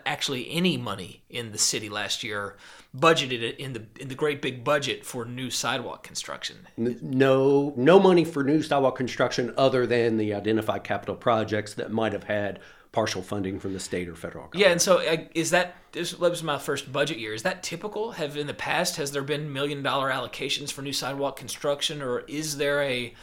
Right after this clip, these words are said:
Speaker 1: a long-term plan to build out that network, or are sidewalks just sort of taking a backseat policy-wise for
Speaker 2: Um,
Speaker 1: some reason?
Speaker 2: We have plans. It was just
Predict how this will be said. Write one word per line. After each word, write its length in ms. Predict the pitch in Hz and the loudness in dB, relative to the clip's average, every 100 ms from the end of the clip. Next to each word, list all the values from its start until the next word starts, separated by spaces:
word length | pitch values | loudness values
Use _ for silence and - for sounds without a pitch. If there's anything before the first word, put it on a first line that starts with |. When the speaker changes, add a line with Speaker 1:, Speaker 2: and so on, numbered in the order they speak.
| - - | -18 -10
Speaker 1:
a 80 | 135 | -4
long-term 560 | 131 135 151 160 143 131 | -2 -2 -2 -4 -4 -4
plan 460 | 139 135 143 143 | -4 -2 -4 -6
to 120 | 143 | -10
build 400 | 127 123 139 139 | -10 -4 -2 -2
out 320 | 143 147 - 139 | -2 -2 -4 -6
that 360 | 139 - - - | -6 -6 -12 -12
network, 540 | 143 - 170 180 180 | -8 -4 0 0 2
or 140 | 143 127 | 0 0
are 20 | |
sidewalks 840 | - 147 156 160 151 - - - - | 0 0 2 0 0 0 0 -4 -6
just 160 | 156 | -4
sort 160 | - 139 | -2 -4
of 100 | 120 | -6
taking 320 | 147 135 135 | -6 -6 -6
a 60 | 110 | -6
backseat 600 | 113 120 - - 143 - | -2 -2 -2 -6 -8 -4
policy-wise 760 | 123 131 135 120 101 71 - | 0 0 -2 -6 -6 -8 -8
for 140 | - 110 | -8 -6
Speaker 2:
Um, 100 | 123 | -4
Speaker 1:
some 220 | - 104 | -6 -8
reason? 340 | 92 92 95 - - - - | -14 -16 -18 -16 -18 -14 -4
Speaker 2:
We 200 | 139 90 | -2 6
have 340 | 135 139 143 | 10 10 6
plans. 540 | - 135 139 135 135 | -2 2 4 4 2
It 100 | 113 | 0
was 180 | 107 107 | -2 -4
just 360 | - 110 - | -2 -4 -4